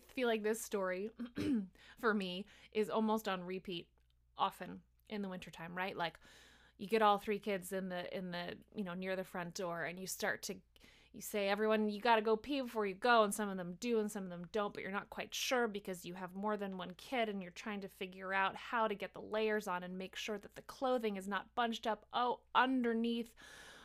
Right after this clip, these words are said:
the clothes and that the zippers are zipped. Some of them want the zipper all the way up to their chin. Some of them don't like it that high because it's uncomfortable, and some of them need a neck warmer to make sure that the snow doesn't go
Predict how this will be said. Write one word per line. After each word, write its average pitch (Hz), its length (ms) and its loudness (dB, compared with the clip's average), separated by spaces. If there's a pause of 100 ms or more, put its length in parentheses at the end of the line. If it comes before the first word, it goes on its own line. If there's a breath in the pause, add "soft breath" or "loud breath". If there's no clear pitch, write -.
the 214 140 -2
clothes 240 640 6
and 208 100 0
that 196 140 -6
the 202 60 0
zippers 233 580 0
are 208 120 0
zipped. 220 260 -2
Some 247 200 0
of 240 80 2
them 226 140 2
want 214 280 2
the 214 80 0
zipper 220 400 0
all 214 160 8
the 226 80 0
way 226 100 2
up 226 80 -4
to 240 60 -12
their 240 120 0
chin. 233 420 0
Some 220 200 -2
of 220 60 0
them 233 140 0
don't 233 220 -4
like 262 260 0
it 254 120 -6
that 220 180 0
high 196 280 0
because 208 300 -8
it's 214 160 -4
uncomfortable, 240 1160 -2
and 214 140 -6
some 240 220 -2
of 247 60 -2
them 247 120 -2
need 240 160 0
a 240 40 0
neck 240 460 -2
warmer 180 280 -4
to - 140 -10
make 214 180 -4
sure 226 140 -8
that - 160 -20
the 240 60 -10
snow 262 640 4
doesn't 196 280 -2
go - 160 -6